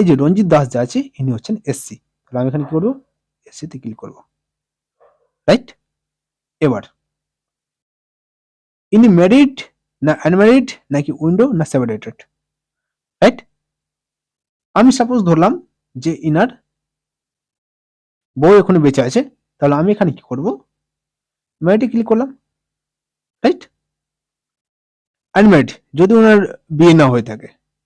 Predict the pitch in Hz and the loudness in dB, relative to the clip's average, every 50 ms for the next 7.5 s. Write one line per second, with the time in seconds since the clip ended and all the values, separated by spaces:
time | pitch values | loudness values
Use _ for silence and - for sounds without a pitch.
0 | _ _ _ _ _ _ _ _ _ _ _ _ _ _ _ _ 190 202 175 175 | _ _ _ _ _ _ _ _ _ _ _ _ _ _ _ _ 2 4 6 6
1 | 156 131 113 110 107 117 - - _ _ - 151 165 175 175 196 196 202 196 147 | 4 4 2 -2 -6 -8 -10 -12 _ _ -2 -2 -2 0 -2 -4 -2 -2 -2 -2
2 | 135 135 139 139 143 143 - 165 170 170 - 185 190 233 311 302 - _ _ _ | 0 -2 0 -2 -4 -4 -6 -8 -8 -4 -4 -2 -2 -2 -4 -6 -8 _ _ _
3 | _ _ _ _ _ - 202 208 175 135 101 - _ _ _ _ _ - 202 202 | _ _ _ _ _ -2 0 2 2 2 0 -4 _ _ _ _ _ -2 0 2
4 | 233 247 196 180 170 139 127 113 110 - - _ _ _ _ _ _ _ _ _ | 2 2 4 4 4 2 2 0 -4 -10 -16 _ _ _ _ _ _ _ _ _
5 | _ _ _ _ _ _ _ _ _ _ _ _ _ _ _ _ _ _ _ _ | _ _ _ _ _ _ _ _ _ _ _ _ _ _ _ _ _ _ _ _
6 | _ _ _ _ _ _ _ 165 180 185 220 196 196 196 214 196 170 156 156 156 | _ _ _ _ _ _ _ 0 2 4 4 4 4 4 4 4 4 4 6 4
7 | 160 165 160 175 170 170 175 170 - 240 | 4 4 2 2 0 0 -2 -2 -2 -4